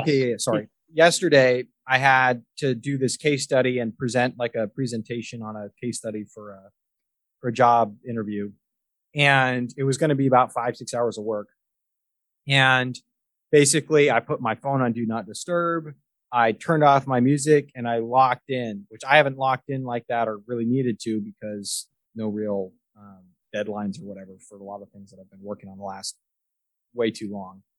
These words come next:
And, um, and so, or externally imposed deadlines. I've had my own and then I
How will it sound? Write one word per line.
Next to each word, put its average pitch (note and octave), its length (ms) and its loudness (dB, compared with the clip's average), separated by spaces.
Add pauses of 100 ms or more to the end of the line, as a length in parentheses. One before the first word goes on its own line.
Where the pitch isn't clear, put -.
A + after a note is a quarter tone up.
(720)
And, B2 480 0 (240)
um, G#2+ 300 -20 (200)
and C#3+ 180 -2
so, C3 380 4
or A#2+ 240 -4
externally A#2+ 540 -2
imposed G#2 440 -2
deadlines. G2 440 -20
I've G#2 140 -10
had A2+ 180 -4
my G#2 160 -14
own G#2 220 -12
and F#2+ 80 -20
then F#2+ 100 -20
I F#2+ 100 -20